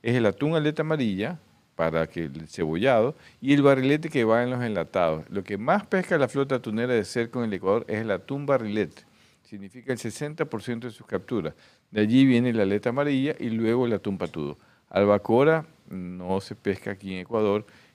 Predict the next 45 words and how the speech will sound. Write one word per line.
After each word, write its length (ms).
y 80
es 60
importante 580
que 60
ustedes, 420
eh, 360
lo 160
conozcan, 480
como 260
es 60
importante 580
que 140
cada 260
vez 140
que 100
coman 240
pescado, 560
pregunten 480
qué 140
especie 400
de 60
pescado 440
es, 200
para 140
que 100
no 100
les 160
vi-, 160
sirvan 400
cualquier 360
ceviche 420
de 60
pescado 640
o 140
cualquier 320
pescado 380
frito. 480
Siempre 420
sean 300
exigentes 560
a 80
la 120
hora 140
de 80
decir 300